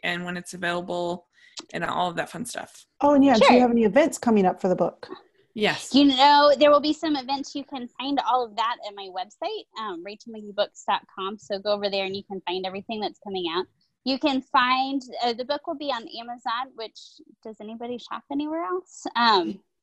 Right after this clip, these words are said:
Speaker 3: you can
Speaker 1: <laughs> Yeah.
Speaker 3: get it there. It comes out, um, May fifteenth. You can also get it at Barnes and Noble, barnes and noble dot com.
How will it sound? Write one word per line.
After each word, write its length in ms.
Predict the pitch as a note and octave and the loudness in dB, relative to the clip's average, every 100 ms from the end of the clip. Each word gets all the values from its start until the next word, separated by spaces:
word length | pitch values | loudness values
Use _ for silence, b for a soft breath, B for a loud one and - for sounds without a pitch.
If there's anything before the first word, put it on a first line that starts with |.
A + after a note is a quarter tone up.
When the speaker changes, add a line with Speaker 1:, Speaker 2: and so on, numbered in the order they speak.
| G#3+ | -12
Speaker 3:
you 160 | - B3 | 0 0
can 260 | - C4 B3+ | 2 -2 -2
Speaker 1:
<laughs> 20 | |
Yeah. 80 | - | 2
Speaker 3:
get 240 | D#4 C4 | 4 4
it 300 | B3+ B3 A#3 _ b b | 2 -4 -8 _ b b
there. 260 | A3 B3 B3 | 0 2 2
It 180 | B3+ A#3+ | -2 -6
comes 320 | D4 C4+ B3 | -6 -6 -6
out, 240 | A#3 G#3 G#3 _ - | -4 -4 -6 _ -14
um, 360 | A#3 G#3 F3 F3 | -6 -6 -6 -10
May 220 | G3+ A3 | -12 -12
fifteenth. 540 | - A3+ _ - G3+ A#3+ - | -14 -16 _ -16 -16 -16 -16
You 160 | A3+ | -8
can 160 | A#3+ A#3+ | -4 -2
also 240 | G#3+ - | -2 -4
get 220 | G#3 G#3+ | -4 -2
it 160 | G#3+ A3 | 0 -2
at 280 | G3+ F#3+ G3 - _ - | -4 -4 -6 -8 _ -12
Barnes 240 | F3 F3+ | -12 -12
and 80 | E3+ | -12
Noble, 340 | E3+ D#3+ E3 E3 | -14 -10 -10 -10
barnes 240 | D#3+ E3+ | -12 -14
and 80 | - | -14
noble 200 | F3 E3 | -14 -10
dot 160 | E3 - - | -10 -12 -10
com. 320 | D#3+ D#3 E3+ | -8 -8 -10